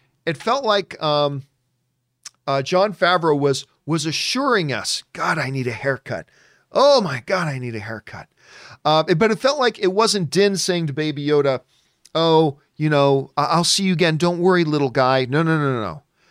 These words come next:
Jon Favreau put in that line, "I will see you again, I promise." That was Jon Favreau's commitment to the audience that we are going to have Baby Yoda back.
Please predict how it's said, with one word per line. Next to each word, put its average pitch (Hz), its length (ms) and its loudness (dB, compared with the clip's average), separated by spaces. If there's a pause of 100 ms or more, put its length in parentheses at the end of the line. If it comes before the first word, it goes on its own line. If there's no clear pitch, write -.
(100)
Jon 160 240 0
Favreau 170 320 2
put - 140 2
in 151 60 2
that 135 100 0
line, 117 360 0
"I 131 140 4
will 135 240 4
see 175 200 0
you 165 180 6
again, 131 500 2
I 120 180 2
promise." - 920 -2 (640)
That 208 160 4
was 226 120 4
Jon 190 240 4
Favreau's 160 460 2
commitment 139 440 -2
to 127 100 -10
the 123 120 2
audience 123 460 2
that 120 160 0
we 131 180 2
are 131 100 4
going 123 240 2
to 117 60 0
have 117 200 -4
Baby 107 260 -2
Yoda 87 220 -6
back. - 320 -16